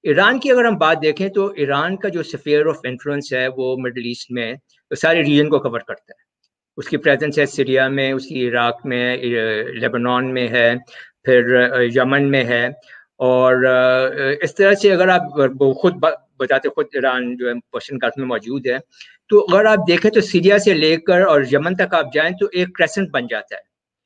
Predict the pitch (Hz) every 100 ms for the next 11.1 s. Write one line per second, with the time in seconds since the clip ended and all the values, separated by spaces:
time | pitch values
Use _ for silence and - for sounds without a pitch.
0 | _ _ _ _ 135 139 226 220 202 190
1 | 226 175 175 156 160 175 180 151 143 151
2 | 151 156 156 156 156 151 139 151 143 131
3 | 135 143 143 135 135 135 135 135 139 135
4 | 165 _ _ 131 139 151 - - - 117
5 | 117 104 - _ _ _ _ _ _ _
6 | _ _ _ _ _ _ _ _ - 147
7 | 165 175 165 165 165 170 170 170 156 165
8 | 151 156 160 147 139 190 185 180 190 190
9 | 190 175 170 151 180 143 156 151 147 160
10 | 156 160 143 139 143 147 - 143 143 151